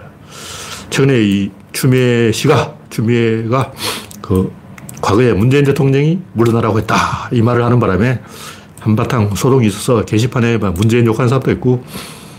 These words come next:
여러 가지 이야기했는데, 솔직히 제가 하고 싶은 얘기는 그거예요. 왜 문재인을 욕할까?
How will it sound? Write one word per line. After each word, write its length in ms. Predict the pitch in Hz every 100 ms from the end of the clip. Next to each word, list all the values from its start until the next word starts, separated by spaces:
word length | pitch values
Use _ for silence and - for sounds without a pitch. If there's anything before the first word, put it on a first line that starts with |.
| - - -
여러 80 | -
가지 120 | 135 151
이야기했는데, 640 | 156 160 85 85 151 156 - - - - - - - - - - - - - - -
솔직히 420 | - 135 160 156 143
제가 200 | 131 147
하고 120 | 151
싶은 260 | 151 165 -
얘기는 240 | 131 165 156
그거예요. 420 | 98 131 101 - - - -
왜 240 | 127 185
문재인을 540 | 151 143 147 151 143
욕할까? 720 | 104 98 110 - 92 - -